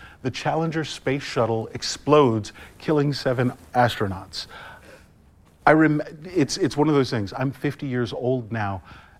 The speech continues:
and I can remember where I was when this happened. I was in high school. I was, this was my senior year of high school.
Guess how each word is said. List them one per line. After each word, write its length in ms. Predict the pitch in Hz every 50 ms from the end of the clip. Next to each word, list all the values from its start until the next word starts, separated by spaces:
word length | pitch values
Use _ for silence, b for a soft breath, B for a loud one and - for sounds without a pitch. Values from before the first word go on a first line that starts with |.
| B -
and 80 | 110
I 60 | 120 113
can 180 | - 120 113
remember 640 | 117 113 117 123 127 139 139 113 110 104 98 95 87 - _ _ _ _ _ _ _ - -
where 220 | 113 127 123 123 120
I 60 | 113
was 760 | 110 107 107 113 123 123 117 107 101 92 87 - - - - - - -
when 340 | 127 120 117 113 110 104
this 220 | 101 123 113 - -
happened. 460 | - 117 110 101 - - 95 - - _ - - B B B B B B B B B
I 100 | 127 123
was 160 | 127 131 113
in 80 | 127 113
high 280 | 101 - - 180 190
school. 400 | 170 - - - - 107 95 - - - _ _ _ _ - _ -
I 80 | 123 123
was, 320 | 127 123 120 113 107 101
this 180 | 107 120 131 135
was 120 | 151 131 143
my 100 | 127 113
senior 500 | - - - - 143 147 143 139 131 123
year 220 | 120 120 117 113
of 80 | 107 -
high 160 | 117 117 113
school. 400 | 107 - - 104 98 - -